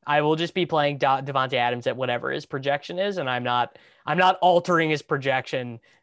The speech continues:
um, because Jalen Ramsey happens to play for the Los Angeles Rams.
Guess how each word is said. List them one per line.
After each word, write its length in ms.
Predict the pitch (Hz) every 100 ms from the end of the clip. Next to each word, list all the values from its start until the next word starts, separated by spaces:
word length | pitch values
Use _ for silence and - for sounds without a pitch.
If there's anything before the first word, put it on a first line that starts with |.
| _
um, 360 | 139 127 120 117
because 420 | 151 - 131 123 131 -
Jalen 240 | 139 127 123
Ramsey 320 | 117 113 117
happens 380 | 120 147 190 -
to 100 | 180
play 180 | 190 185
for 140 | 196
the 40 |
Los 240 | 185 196 -
Angeles 440 | 202 226 226 220
Rams. 400 | 165 269 285 -